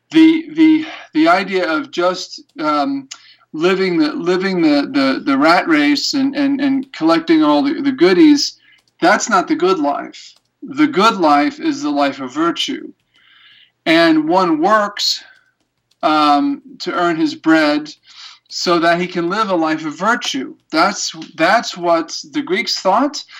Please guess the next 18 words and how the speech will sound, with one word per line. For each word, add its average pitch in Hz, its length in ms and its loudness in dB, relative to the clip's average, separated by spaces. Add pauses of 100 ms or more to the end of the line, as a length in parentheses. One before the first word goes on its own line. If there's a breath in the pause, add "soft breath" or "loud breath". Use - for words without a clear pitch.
(180 loud breath)
and 160 120 2
this 175 160 -2
is 160 140 -6
what 180 140 0
Saint 185 240 -4
Thomas 202 400 0
thought. - 320 -6 (100)
All, 185 420 2
all 208 440 4
work, 175 440 0 (580 soft breath)
living 202 360 0
your, 175 240 0
living 196 460 0
one's, 175 480 0
um, 147 720 0
earning 214 300 0
one's 196 240 -2
bread, 147 420 2